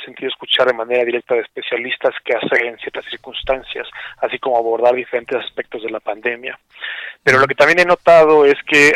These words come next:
a partir de julio, justo cuando, digamos, comenzó el periodo más, más difícil porque el número de funciones creció notablemente, el papel de los invitados en las vespertinas se volvió más predominante, ¿no? Eh, digamos, comenzaron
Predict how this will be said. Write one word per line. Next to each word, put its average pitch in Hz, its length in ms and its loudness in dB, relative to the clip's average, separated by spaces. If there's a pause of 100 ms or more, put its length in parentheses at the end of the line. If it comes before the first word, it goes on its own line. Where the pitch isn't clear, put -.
a 127 60 4
partir 147 500 -2
de 147 100 -4
julio, 185 540 -4 (240)
justo - 300 -12
cuando, 117 420 -4
digamos, 117 280 -8
comenzó 117 340 -8
el 127 80 -6
periodo 123 400 -2
más, 120 240 -2 (360)
más 123 180 -4
difícil - 520 -10
porque 120 400 -8
el 113 180 -10
número 127 200 -8
de 117 140 -4
funciones 123 520 -12
creció 123 260 -12
notablemente, 131 720 -4 (440)
el 135 180 0
papel 160 480 2
de 175 100 2
los 160 140 -2 (120)
invitados 139 680 0
en 131 80 -10
las 117 80 -8
vespertinas 135 760 -6 (560)
se 135 80 -2
volvió 135 460 2
más 131 220 -2
predominante, 110 720 -10 (260)
¿no? 196 180 -14 (320)
Eh, 123 320 -2 (260)
digamos, 139 320 0
comenzaron 147 640 2